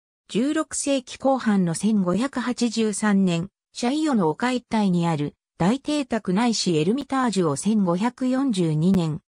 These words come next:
以来所有する、エステ枢機卿一方リト二世から、フランス王妃、カトリーヌ・ド・メディシスがこの地を買い取り、新たに、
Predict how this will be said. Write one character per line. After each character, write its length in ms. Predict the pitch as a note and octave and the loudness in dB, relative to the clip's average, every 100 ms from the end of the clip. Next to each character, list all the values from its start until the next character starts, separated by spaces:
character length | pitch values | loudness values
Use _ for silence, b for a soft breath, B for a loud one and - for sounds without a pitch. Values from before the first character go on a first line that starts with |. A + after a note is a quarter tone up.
| _ - | _ -2
以 100 | A3+ | 0
来 220 | C4+ G#3 | 2 0
所 160 | - | -2
有 200 | E3 G#3 | 0 0
す 160 | A3 G3+ | 0 -2
る、 200 | F3 - _ _ | -2 -4 _ _
エ 100 | A#3 | -2
ス 180 | C4+ - | 0 -4
テ 140 | - G#3 | -4 -4
枢 240 | - C4 | 0 -2
機 140 | - | -4
卿 280 | - C4 G#3 | 0 4 4
一 140 | F3+ - - | 2 -2 -2
方 160 | B3 B3 | 2 2
リ 120 | A3+ | 0
ト 120 | A#3+ | -2
二 160 | A#3+ C4+ | -2 0
世 220 | A3+ G3+ | 0 0
か 180 | - D3 | -2 -2
ら、 180 | C#3 _ _ _ | -2 _ _ _
フ 160 | F3 | -2
ラ 140 | G#3+ C4 | 0 -2
ン 40 | |
ス 160 | - B3 | -2 0
王 160 | B3 | 0
妃、 300 | G3+ E3+ D3+ _ _ | 0 -4 -6 _ _
カ 140 | - G3 | -4 -4
ト 140 | D4+ | -2
リ 180 | D4+ D#4 | 0 0
ー 60 | |
ヌ・ 100 | B3 | 0
ド・ 140 | G#3 F#3+ | 2 2
メ 160 | G#3 | 2
デ 80 | A#3 | 0
ィ 40 | G#3+ | -2
シ 120 | - | -2
ス 100 | G3 | -2
が 160 | F3+ | -2
こ 140 | F3 D#3 | -2 -2
の 120 | A3 | -2
地 220 | - B3+ | -2 -4
を 80 | G3+ | -2
買 220 | - F3+ | -2 -4
い 60 | G3+ | -2
取 240 | F#3+ E3 | -2 -4
り、 100 | D3+ _ _ | -6 _ _
新 260 | A3 C#4+ B3 | -2 0 0
た 140 | G3 | -2
に、 220 | E3+ E3+ | -4 -6